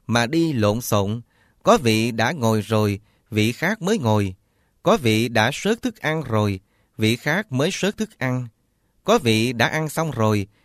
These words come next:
vị khác mới ăn. Có vị đã đi khỏi rồi, vị khác mới sắp sửa đi. Có vị đã ra khỏi, vị khác mới sắp ra khỏi." Khiến cho đàn Việt không biết vị nào đã sớt rồi, vị nào chưa sớt,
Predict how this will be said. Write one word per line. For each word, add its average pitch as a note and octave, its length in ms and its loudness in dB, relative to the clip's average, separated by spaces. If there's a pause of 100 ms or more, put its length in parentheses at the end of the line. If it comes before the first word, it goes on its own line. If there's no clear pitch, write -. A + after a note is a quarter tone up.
(120)
vị G#2+ 220 0
khác D3 320 -4
mới C#3 200 0
ăn. B2 360 -6 (400)
Có A3+ 140 4
vị A2+ 380 0
đã A2+ 240 0
đi D#3+ 240 2
khỏi A#2+ 280 0
rồi, G#2+ 380 -2 (300)
vị A2 240 2
khác E3+ 380 -4
mới B2+ 260 0
sắp A3+ 240 -4
sửa A2 260 0
đi. C3 320 -2 (520)
Có A3 140 4
vị A#2 340 2
đã A#2+ 200 0
ra D#3+ 220 0
khỏi, A#2 400 -2 (280)
vị A2 220 2
khác E3 360 -2
mới D#3 200 -4
sắp A#3 280 -4
ra D#3 180 -2
khỏi." A#2 400 -4 (500)
Khiến G#3 260 -2
cho E3 140 0
đàn A#2 280 0
Việt A2 280 0
không E3 300 -4
biết A3+ 200 -4
vị A2+ 180 0
nào A2+ 360 2
đã G#2+ 240 -2
sớt A3+ 280 -4
rồi, G#2 340 -2 (320)
vị A#2 180 2
nào A#2 260 2
chưa C#3+ 320 2
sớt, G3+ 280 -2